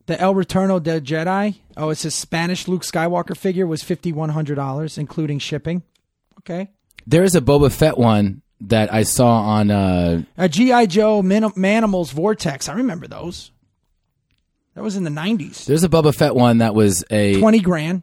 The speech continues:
Speaker 2: That was a, uh, what's it called? Like, uh, when they make something before they put it in production.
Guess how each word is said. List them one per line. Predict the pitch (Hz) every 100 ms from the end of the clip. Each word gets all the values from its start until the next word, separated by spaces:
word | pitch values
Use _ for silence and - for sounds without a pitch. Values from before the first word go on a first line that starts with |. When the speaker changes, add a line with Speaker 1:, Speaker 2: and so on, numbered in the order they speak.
| -
Speaker 2:
That | 107 104
was | 101 90
a, | 107 101 95
uh, | 95 90
what's | 104 -
it | -
called? | 87 78 73
Like, | 78 - -
uh, | 87 87 85
when | 95
they | 98
make | 98 107 -
something | 110 92
before | 87 - 104
they | 92
put | 110
it | 92
in | 87
production. | 95 90 - 85 71